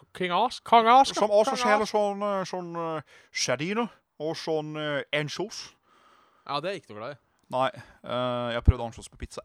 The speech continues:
Speaker 2: en gang. Det skjer ikke igjen.
Speaker 1: Det skal også sies at min mor har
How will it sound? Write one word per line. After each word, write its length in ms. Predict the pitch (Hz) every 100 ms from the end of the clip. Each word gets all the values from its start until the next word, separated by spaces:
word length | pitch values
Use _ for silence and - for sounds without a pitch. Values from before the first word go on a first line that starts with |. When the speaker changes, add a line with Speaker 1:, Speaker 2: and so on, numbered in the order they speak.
| _ -
Speaker 2:
en 180 | 131
gang. 240 | 147 180 131 _ _ _ _ _ _
Det 440 | 139 110 139 151 139 _ _ _ _ -
skjer 200 | - 107
ikke 180 | 101 82
igjen. 120 | 73 _ - - - _ _ _ _
Speaker 1:
Det 80 | -
skal 140 | 135 185
også 180 | - 220
sies 340 | - 185 185
at 80 | 175 180
min 160 | 196 175 139
mor 320 | 135 147 240 302 -
har 160 | 175